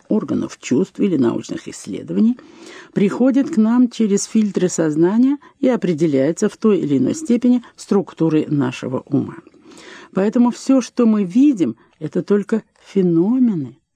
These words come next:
то есть результаты взаимодействия между сознанием и тем, что, цитата, "реально существует во внешнем мире". Конец цитаты.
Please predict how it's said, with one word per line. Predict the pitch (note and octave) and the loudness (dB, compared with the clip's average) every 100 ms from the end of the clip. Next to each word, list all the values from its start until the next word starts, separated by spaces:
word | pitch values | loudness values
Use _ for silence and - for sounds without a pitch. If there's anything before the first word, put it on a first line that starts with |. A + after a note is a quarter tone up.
| _ _ _ - | _ _ _ 0
то | G#3+ | 0
есть | - _ _ _ | 0 _ _ _
результаты | F#3+ G3+ G#3 A#3+ A#3 - B3 A#3+ A#3+ | 0 0 2 0 0 -2 -2 0 -2
взаимодействия | F#3+ F#3 A#3 A#3 A#3 A#3 F3+ D#3+ C3+ - C3+ C3 | -2 0 2 2 2 0 0 0 0 -6 -2 0
между | C#3 F3 C#3 C3 A#2 - | 2 2 0 -2 -8 -8
сознанием | - G2 - E3+ G#3+ C4+ D4 D#4+ _ _ _ _ _ - | -8 -8 -2 0 4 4 4 2 _ _ _ _ _ 0
и | G3+ F3 | 0 0
тем, | - A3 B3+ C4+ | -2 2 4 2
что, | - - - A3+ A3 - _ _ _ _ _ _ _ | 0 -8 0 0 0 -6 _ _ _ _ _ _ _
цитата, | - F#3+ G#3 G3 G3+ | -4 -2 0 0 0
"реально | G#3+ G3 D#3+ | 2 2 2
существует | E3 E3+ - E3 - G3 B3 A#3+ - | 0 -4 -2 -4 -2 0 0 0 -6
во | D#3 E3 | -4 -2
внешнем | D3 D3 E3 - D#3+ D3 | 0 0 0 0 -2 0
мире". | D3+ C3 G#2 F2+ | 0 0 0 -4
Конец | - B2+ C3 | -8 -8 -8
цитаты. | - - - - | -12 -12 -14 -14